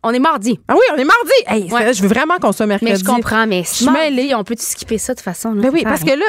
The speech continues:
Speaker 2: je disais, parce que, euh, bon, t'es porte-parole du quatrième, euh, la quatrième édition du festival Plein Écran et ça commence mercredi. OK ?
Speaker 1: Exactement.
Speaker 2: Donc, demain,
Speaker 1: Demain.
Speaker 2: <laughs> nous sommes mardi,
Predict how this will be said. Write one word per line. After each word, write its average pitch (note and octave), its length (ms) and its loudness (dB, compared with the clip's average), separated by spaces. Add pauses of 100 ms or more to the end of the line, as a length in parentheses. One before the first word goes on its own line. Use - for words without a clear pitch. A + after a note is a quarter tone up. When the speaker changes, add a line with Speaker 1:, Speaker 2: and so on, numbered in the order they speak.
Speaker 2:
je A#3 60 -2
disais, A#3+ 280 0
parce - 120 -6
que, G3 300 -2
euh, F#3 120 -4
bon, A3 160 2
t'es A3 100 0
porte-parole G#3+ 480 0
du - 60 -8
quatrième, G#3+ 480 -2
euh, F#3+ 180 2
la F#3+ 140 -2
quatrième G#3+ 260 0
édition A3+ 220 0
du - 100 -8
festival G#3+ 680 0
Plein A#3 260 0
Écran B3 340 -2
et G#3+ 80 0
ça G#3+ 180 -2
commence A#3+ 680 2 (520)
mercredi. F3 840 -2 (200)
OK ? F3 80 -2
Speaker 1:
Exactement. E3 520 -4
Speaker 2:
Donc, E3+ 300 -2 (260)
demain, E3+ 540 0
Speaker 1:
Demain. A#3+ 180 -2 (260)
Speaker 2:
<laughs> A3 360 -4
nous G#3 220 6
sommes B3+ 260 2
mardi, A#3 420 0